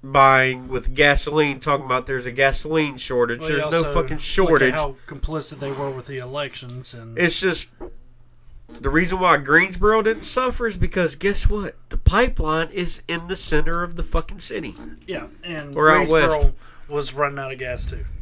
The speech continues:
Speaker 1: Not as bad as other places.
Speaker 2: It's like sixty-five percent of North Carolina was out of gas.
Speaker 1: That's North Carolina. Greensboro will not hurt as worse as the other places in North Carolina. Trucks are in and out of that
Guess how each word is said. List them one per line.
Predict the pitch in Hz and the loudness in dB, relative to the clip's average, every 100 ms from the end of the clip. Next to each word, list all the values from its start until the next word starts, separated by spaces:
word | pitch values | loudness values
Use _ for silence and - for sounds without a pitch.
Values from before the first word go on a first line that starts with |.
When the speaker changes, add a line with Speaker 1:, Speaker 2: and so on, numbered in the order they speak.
| - - - - - - - | -12 -14 -12 -14 -14 -18 -4
Speaker 1:
Not | - 170 165 | 2 4 4
as | 151 | 2
bad | 156 156 143 | 2 2 0
as | 135 | -2
other | 135 131 | -4 -2
places. | - 156 147 - - - | -2 -2 -4 -6 -14 -16
Speaker 2:
It's | 139 | -6
like | 139 131 | -6 -4
sixty-five | - - 196 - 170 180 170 156 | -2 -2 -2 -6 -10 -10 -10 -10
percent | 143 - 156 147 143 | -12 -10 -10 -12 -14
of | 131 | -14
North | 143 143 - | -10 -10 -10
Carolina | 147 135 131 123 | -10 -8 -10 -10
was | 120 120 | -12 -10
out | 123 117 | -10 -10
of | |
gas. | 110 104 - - - - - - - | -16 -16 -16 -18 -20 -20 -20 -20 -6
Speaker 1:
That's | 143 139 151 | -6 -4 -6
North | 139 135 - | -6 -6 -4
Carolina. | 139 120 135 139 107 | -2 -2 -4 -6 -4
Greensboro | 131 170 175 - 156 143 135 131 - - - | -2 -2 -2 0 0 0 -2 -10 -14 -12 -12
will | 135 131 | -8 -6
not | 127 139 135 | -6 -6 4
hurt | 185 185 - | 6 6 2
as | 135 131 | -6 -6
worse | 131 131 127 131 | -6 -6 -8 -12
as | 123 | -12
the | 131 123 | -6 -6
other | 113 113 117 123 - | -6 -10 -14 -18 -2
places | 156 208 202 - 127 | 0 2 -2 -4 -8
in | 117 | -10
North | 117 110 - | -10 -10 -8
Carolina. | 107 98 85 78 _ - - - - - _ _ _ _ - - - | -6 -6 -10 -16 _ -20 -20 -20 -20 -20 _ _ _ _ -20 -14 -4
Trucks | - 220 240 208 | 2 4 4 0
are | 202 | 2
in | 185 180 | 0 2
and | 180 | 2
out | 180 | 2
of | 165 | 2
that | 156 127 | 0 -2